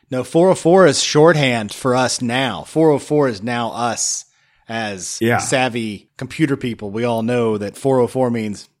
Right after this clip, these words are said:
Speaker 1: you can't find it.
Speaker 2: But I was wondering, like, how, how much thought was put into the interface that he's using to be like,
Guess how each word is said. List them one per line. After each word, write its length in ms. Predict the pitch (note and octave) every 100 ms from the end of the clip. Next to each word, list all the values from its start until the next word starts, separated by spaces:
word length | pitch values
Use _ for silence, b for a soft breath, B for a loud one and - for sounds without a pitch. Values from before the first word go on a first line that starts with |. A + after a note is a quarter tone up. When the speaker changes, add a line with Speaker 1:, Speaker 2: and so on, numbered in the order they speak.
| -
Speaker 1:
you 100 | A2
can't 240 | C3 G#2+
find 240 | A2+ F#2 D#2+
it. 80 | - _ _ B B
Speaker 2:
But 100 | D3
I 80 | E3
was 140 | F#3+
wondering, 240 | G#3+ C#4 F#3+
like, 160 | D3
how, 420 | A#2+ C#3+ F3 G3+ -
how 160 | D#3
much 360 | G3+ G#3+ - -
thought 260 | C3+ C#3+
was 120 | A#2+ -
put 200 | C#3 C3
into 440 | B2 A#2+ A#2+ A#2
the 260 | G2+ G2+ G#2
interface 460 | A2 A#2 B2+ B2+
that 100 | C3
he's 200 | C3 C3+
using 320 | C3+ C3+ D3
to 80 | B2+
be 140 | - A2+
like, 200 | G2